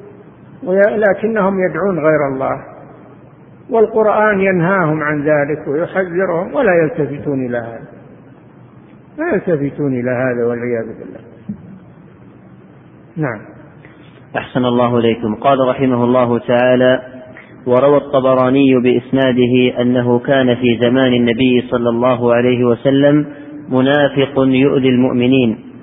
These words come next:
Speaker 2: فقال بعضهم: 'قوموا بنا نستغيث برسول الله صلى الله عليه وسلم من هذا المنافق.' فقال النبي صلى الله عليه وسلم: 'إنه لا يستغاث بي، وإنما يستغاث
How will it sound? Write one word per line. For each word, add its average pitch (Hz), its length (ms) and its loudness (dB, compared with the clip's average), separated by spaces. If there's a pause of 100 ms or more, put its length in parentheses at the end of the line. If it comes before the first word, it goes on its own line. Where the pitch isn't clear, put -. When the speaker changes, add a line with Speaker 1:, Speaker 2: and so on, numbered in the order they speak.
(320)
Speaker 2:
فقال 156 300 2 (140)
بعضهم: 143 680 2 (480)
'قوموا 156 420 2
بنا 143 300 2
نستغيث 135 540 2
برسول 127 520 0
الله 123 420 2
صلى 123 240 -2
الله 120 500 0
عليه 123 260 0
وسلم 123 520 0
من 123 140 0
هذا 135 300 0
المنافق.' 143 540 0 (800)
فقال 123 320 2
النبي 120 460 2
صلى 123 280 -2
الله 123 440 0
عليه 127 360 0
وسلم: 156 680 2 (540)
'إنه 139 460 2
لا 151 160 4
يستغاث 135 760 2
بي، 127 380 0 (500)
وإنما 127 720 2
يستغاث 120 580 0